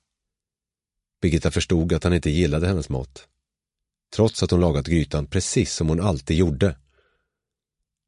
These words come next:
"Jag går ut och köper cigaretter", svarade han. Han lät besvärad. Och kanske fanns där också en svag underton som hon lärt sig känna igen.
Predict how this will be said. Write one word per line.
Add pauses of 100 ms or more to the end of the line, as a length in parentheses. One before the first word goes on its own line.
"Jag
går
ut
och
köper
cigaretter", (500)
svarade
han. (1500)
Han
lät
besvärad. (1120)
Och
kanske
fanns
där
också
en
svag
underton
som
hon
lärt
sig
känna
igen.